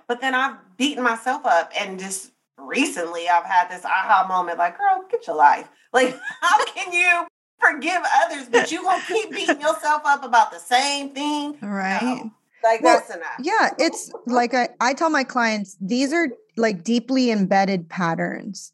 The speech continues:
Speaker 2: that you have, you know, downloaded into your subconscious mind, and you are just repeating them. Um, our subconscious is on auto-, autopilot. It's like when you learn the A B Cs, tying your shoelaces, all, brushing your teeth, it's on autopilot. You don't have to, like, relearn the process.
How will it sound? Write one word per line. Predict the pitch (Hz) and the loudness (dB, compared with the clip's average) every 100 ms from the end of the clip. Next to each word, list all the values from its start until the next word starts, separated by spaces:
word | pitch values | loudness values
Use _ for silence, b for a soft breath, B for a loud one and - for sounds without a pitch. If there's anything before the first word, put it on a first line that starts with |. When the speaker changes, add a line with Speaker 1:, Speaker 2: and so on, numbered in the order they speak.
| - | -10
Speaker 2:
that | 208 202 | -8 -6
you | 190 202 196 | -4 -2 -2
have, | 180 180 175 170 170 175 - | 0 0 0 -2 -4 -8 -10
you | 196 196 | -4 -2
know, | 175 | -2
downloaded | 175 190 190 202 202 196 | -2 0 0 2 0 0
into | 185 185 190 | -2 -2 -2
your | 180 | -4
subconscious | 185 180 175 - 190 - | -6 -4 -4 -4 -8 -4
mind, | 180 170 170 170 - | -4 -2 -4 -6 -6
and | 196 190 185 | -4 -2 -2
you | 180 190 | -2 -2
are | - 180 170 170 B B B B | 0 0 0 -4 B B B B
just | - 208 - | -6 -4 -4
repeating | 196 - 247 233 | -6 0 2 2
them. | 175 170 196 - | 0 -4 -8 -8
Um, | 202 196 180 180 | -4 -2 -2 -2
our | 202 | -4
subconscious | 214 214 233 220 226 214 | -2 -4 -2 -2 -2 -6
is | - 190 | -6 -2
on | 196 - | -2 -2
auto-, | 185 190 185 - | 0 0 -2 0
autopilot. | 190 208 202 233 240 240 - | 0 0 0 0 2 0 -2
It's | 180 - | -8 -4
like | 180 | -4
when | 190 190 | -2 -2
you | 190 | -2
learn | 190 190 | 0 0
the | 185 | -2
A | 180 | -2
B | 180 | -2
Cs, | 196 - 269 220 | -4 0 0 0
tying | - 196 180 | -2 -2 -2
your | 180 | -4
shoelaces, | 175 269 247 214 208 190 180 | -2 0 2 0 -2 -2 -2
all, | 127 B B | -4 B B
brushing | - 208 208 | -4 -2 0
your | 196 | -2
teeth, | 185 240 220 | 0 -2 -2
it's | 208 - | -4 -2
on | 214 202 | 0 2
autopilot. | 202 196 - 175 170 | 0 0 0 -2 -2
You | 180 185 | -2 -2
don't | 196 196 | 0 0
have | 190 185 | -2 -2
to, | 185 170 | -2 -2
like, | - 185 175 | -2 -4 -2
relearn | 165 208 196 185 180 185 185 | -4 -2 0 0 0 0 0
the | 175 | -2
process. | 160 160 185 214 226 | -2 -4 -2 -2 -4